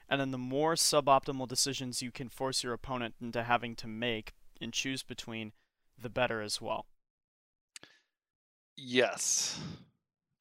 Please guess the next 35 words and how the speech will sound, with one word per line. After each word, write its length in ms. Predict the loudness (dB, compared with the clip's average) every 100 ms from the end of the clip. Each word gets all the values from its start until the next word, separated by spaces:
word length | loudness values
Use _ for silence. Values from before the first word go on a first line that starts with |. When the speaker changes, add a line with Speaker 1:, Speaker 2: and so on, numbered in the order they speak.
| 2
Speaker 2:
I 100 | 4
could 220 | 4 4
not 180 | 8 8
agree 240 | 6 -2
more. 280 | -4 -12 -14 _ _ _ _ _ _ _ _ 4
Speaker 1:
Right. 220 | 6 6 _ _ -20 -8
Speaker 2:
I, 420 | -4 -2 10 10 10 0
<laughs> 240 | 0 6 12
I 100 | 12
don't, 260 | 12 12 8 2 12
I 80 | 12
don't 180 | 12
really 220 | 12 12 12
have 220 | 12 12
much 360 | 10 8 4 0 _ 6
to 120 | 8
say 340 | 12 12 12
because, 500 | 12 6 10 8 8
because 320 | 2 6 6 6
it's 120 | 4
a 40 |
very 260 | 10 10 10
generalized, 1080 | 6 6 8 8 8 8 6 4 -2 -6 0
uh, 420 | 0 2 0 -4 -8 -14 4
thing 280 | 4 4
to 80 | -4
say, 300 | 0 0 0
right? 240 | -4 -4 -4 -4
Like, 240 | -4 -6 -12 -14 -14 -14 -14 -14 -16 -2 8
like, 200 | 10 12
I 100 | 12
mean, 200 | 10 10
I, 200 | 12 12
I 80 | 12
could, 220 | 10 8